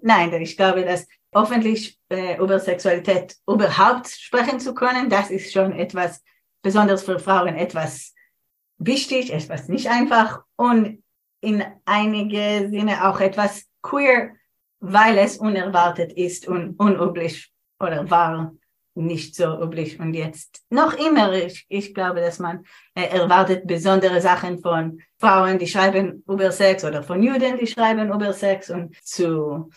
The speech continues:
äh, offen zu sein, zu, äh, finden, wirklich überraschende Beschreibungen von Begehr, von Sex, von Identität. Ich glaube, ist sehr wichtig,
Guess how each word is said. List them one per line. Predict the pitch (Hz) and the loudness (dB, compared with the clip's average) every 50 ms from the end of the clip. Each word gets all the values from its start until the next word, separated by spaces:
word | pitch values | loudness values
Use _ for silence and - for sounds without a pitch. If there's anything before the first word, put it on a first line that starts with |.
| _ _ _ _ | _ _ _ _
äh, | - 175 - | -4 0 4
offen | - 233 - - 247 240 233 | 4 4 4 4 2 2 2
zu | 233 - 240 | 2 2 2
sein, | 214 202 202 208 208 202 196 | 2 4 4 4 2 0 -2
zu, | 202 - - 190 180 175 170 170 175 - - | -4 -4 -6 -4 -4 -4 -4 -6 -8 -8 -8
äh, | 202 185 180 180 175 170 175 | -6 -4 -4 -4 -4 -6 -6
finden, | - - 190 190 185 185 180 170 | -4 -2 -2 0 0 0 -2 0
wirklich | 170 170 165 - 180 170 160 - - - _ _ _ _ _ _ _ _ _ _ _ - 196 | -2 -2 -2 -2 -6 -6 -6 -8 -14 -20 _ _ _ _ _ _ _ _ _ _ _ -2 0
überraschende | 202 202 202 185 196 208 226 - - 190 185 180 185 180 170 170 170 170 | 2 4 4 6 6 4 4 2 0 0 0 0 2 2 4 4 4 2
Beschreibungen | 170 175 175 - 202 196 190 196 196 202 185 180 170 160 160 165 165 160 | 2 0 -2 0 2 2 4 4 4 2 0 -2 -2 -4 -4 -6 -6 -6
von | - 170 165 175 | -6 -6 -4 -4
Begehr, | 170 170 170 170 170 165 165 165 165 160 | -4 -4 0 2 2 2 2 -2 -6 -8
von | 175 170 175 | -8 -10 -8
Sex, | - 190 170 165 160 - - | -8 -8 -8 -8 -10 -14 -12
von | 175 175 175 175 | -10 -8 -8 -6
Identität. | 170 165 170 165 165 - 156 156 - 170 160 160 160 - - _ _ _ _ - | -6 -4 -4 -4 -6 -6 -10 -6 -4 -4 -4 -4 -6 -14 -20 _ _ _ _ -14
Ich | 156 156 - | -14 -8 -4
glaube, | 175 156 160 156 156 | -4 -2 -2 -2 -4
ist | 156 | -2
sehr | 160 156 151 156 | -2 -2 -2 -2
wichtig, | 170 160 - - 165 160 - - - | -4 -6 -6 -6 -6 -6 -8 -10 -16